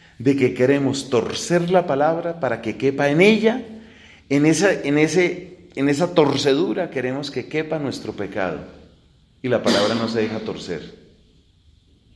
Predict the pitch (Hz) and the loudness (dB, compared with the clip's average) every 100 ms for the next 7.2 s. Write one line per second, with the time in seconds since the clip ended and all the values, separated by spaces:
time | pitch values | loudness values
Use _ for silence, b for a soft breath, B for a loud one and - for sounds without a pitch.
0 | _ _ _ _ _ _ _ - 123 127 | _ _ _ _ _ _ _ -6 -2 0
1 | 147 139 110 123 147 139 113 110 147 151 | 0 2 2 2 2 0 -4 -4 0 0
2 | 151 110 101 117 131 120 107 107 98 101 | 0 -4 -2 -2 -2 -6 -6 -6 -6 -6
3 | 104 139 113 120 131 131 120 117 135 160 | -2 0 0 0 -2 -6 -6 -6 -6 -6
4 | 151 165 123 123 123 92 - - - _ | -8 -10 -10 -8 -8 -8 -14 -16 -20 _
5 | _ _ _ _ _ - 147 147 220 208 | _ _ _ _ _ 4 6 6 4 4
6 | 151 117 101 - 110 110 104 87 87 76 | 0 -2 -4 -4 -6 -6 -8 -12 -14 -14
7 | - | -18